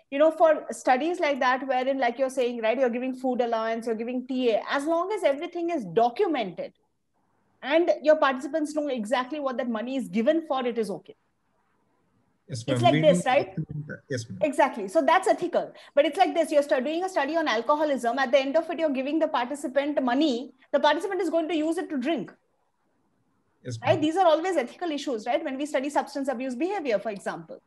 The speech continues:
Speaker 1: So in
Speaker 2: Yes.
Speaker 1: such cases, people don't give money,
Speaker 2: Mm-hmm.
Speaker 1: right? So
Speaker 2: Yes, ma'am.
Speaker 1: again, it's very, very context driven.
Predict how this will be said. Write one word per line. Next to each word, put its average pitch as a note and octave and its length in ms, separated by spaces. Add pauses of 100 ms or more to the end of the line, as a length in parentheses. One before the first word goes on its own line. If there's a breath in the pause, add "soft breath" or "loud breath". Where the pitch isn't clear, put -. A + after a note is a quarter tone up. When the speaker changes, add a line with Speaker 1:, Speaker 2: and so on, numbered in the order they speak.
(240 soft breath)
Speaker 1:
So F4 100
in E4+ 60
Speaker 2:
Yes. - 100
Speaker 1:
such F#4+ 220
cases, F#4+ 320
people E4 320
don't D4+ 220
give C#4+ 160
money, A3 280 (720)
Speaker 2:
Mm-hmm. A#2 240
Speaker 1:
right? C#4+ 300 (540)
So F#4 160
Speaker 2:
Yes, G4 120
ma'am. C#4 120 (120)
Speaker 1:
again, F#4+ 260
it's - 260
very, C#4+ 240
very F4 240
context C#4 600
driven. D#4 280